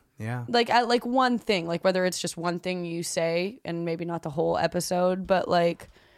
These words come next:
Speaker 2: I mean, 'cause we're, you're doing it for a purpose.
Speaker 1: Exactly, exactly.
Speaker 2: And whether it's just be to, yeah, like, let's, how you guys started it, like, let's start this, and then how it's grown so much,
Speaker 1: Mm-hmm.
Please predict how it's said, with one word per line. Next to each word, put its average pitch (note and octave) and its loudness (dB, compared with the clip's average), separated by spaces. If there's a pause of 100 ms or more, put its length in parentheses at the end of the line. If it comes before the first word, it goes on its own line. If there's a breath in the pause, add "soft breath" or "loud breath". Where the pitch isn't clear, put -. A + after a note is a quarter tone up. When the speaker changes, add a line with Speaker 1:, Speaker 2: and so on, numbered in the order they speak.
(380 soft breath)
Speaker 2:
I - -2
mean, B3+ 2
'cause C#4 2
we're, A#3+ -2
you're B3+ 0
doing B3+ 0
it F#3+ -4
for F3+ 0
a D#3+ -4
purpose. - -6 (260)
Speaker 1:
Exactly, B2 -4 (280)
exactly. A#2 -8
Speaker 2:
And G3+ 0
whether G3 4
it's F#3+ 2
just - -2
be F3+ -2
to, F3+ -4
yeah, F#3+ 4
like, E3 -4
let's, - -4 (260)
how E3+ 0
you E3 -2
guys E3 -2
started D#3+ -2
it, F#3+ 0
like, D#3+ -6
let's - -10
start D#3+ -4
this, F#3+ -2
and E3+ -2
then E3 -4
how D#3+ 2
it's - -6
grown E3+ -2
so F3+ -6
much, F3+ -6
Speaker 1:
Mm-hmm. G#2 -12